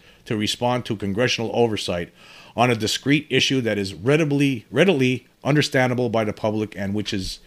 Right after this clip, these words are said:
of grave concern to our nation." Yes. So that's another good step by Tim Burchett. He keeps, uh, he seems to be one of, probably the most serious <laughs> person right now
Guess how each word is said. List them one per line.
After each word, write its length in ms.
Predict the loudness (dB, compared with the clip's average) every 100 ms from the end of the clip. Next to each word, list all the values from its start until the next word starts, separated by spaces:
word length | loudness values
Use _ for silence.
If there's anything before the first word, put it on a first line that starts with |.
| _ -10
of 160 | -8
grave 320 | 0 2 2
concern 420 | 0 -6 -4 -4 -4
to 180 | -4 -4
our 100 | -2
nation." 400 | -6 -8 -10 -6
Yes. 400 | -6 -6 -10 -16 _ -20 -20 -20 -20 -6
So 120 | 0
that's 100 | 4
another 240 | 6 6 6
good 180 | 6
step 340 | 4 4 2 4
by 140 | 0
Tim 280 | 2 0 2
Burchett. 420 | 0 2 4 4
He 60 | 2
keeps, 480 | -2 -2 -4 -6 -2
uh, 300 | 0 0 -4 -12 -20 -14 0
he 140 | 2
seems 320 | 2 2 2
to 40 | 2
be 160 | 0
one 180 | 0 0
of, 240 | -2 -4 2
probably 240 | 4 6
the 60 | 4
most 280 | 2 2
serious 360 | 0 4 4 2
<laughs> 120 | 2
person 360 | 4 4 2 0
right 200 | 0 0
now 200 | 0 -2